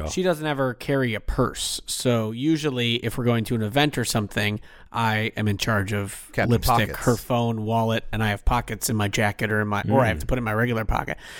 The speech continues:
Speaker 2: 'cause she doesn't like to carry the clutch. Do, are you,
Speaker 1: Oh.
Speaker 2: are your wives, like, purse clutch people at that type of events?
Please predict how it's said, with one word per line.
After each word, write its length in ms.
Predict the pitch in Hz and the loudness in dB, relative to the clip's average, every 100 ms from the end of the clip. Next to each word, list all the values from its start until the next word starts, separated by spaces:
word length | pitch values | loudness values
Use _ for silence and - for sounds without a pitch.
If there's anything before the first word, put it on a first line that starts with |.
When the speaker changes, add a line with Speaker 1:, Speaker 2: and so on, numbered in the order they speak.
| - | -8
Speaker 2:
'cause 100 | - | -4
she 140 | 139 180 | -2 0
doesn't 180 | 151 127 | 0 -2
like 140 | 127 | -6
to 80 | 123 | -6
carry 320 | - 185 135 | 0 0 0
the 100 | 107 | -4
clutch. 420 | - 110 101 - - - - 87 | -2 0 0 -4 -14 -20 -10 -2
Do, 120 | 143 147 | 0 2
are 80 | |
you, 380 | 151 160 156 151 139 | 4 4 2 0 -2
Speaker 1:
Oh. 40 | |
Speaker 2:
are 40 | |
your 160 | 139 143 | 0 0
wives, 480 | 143 139 135 123 - | 2 0 0 -4 0
like, 320 | 131 117 - | 2 2 -2
purse 280 | - 165 - | 0 0 -2
clutch 340 | - 156 160 | -2 0 0
people 340 | - 180 180 170 | -4 0 0 0
at 200 | 135 127 | -4 0
that 200 | 139 151 | 0 0
type 220 | - 175 | -2 -2
of 180 | 180 170 | -2 -2
events? 560 | - 156 165 175 185 - | -4 0 2 2 0 -6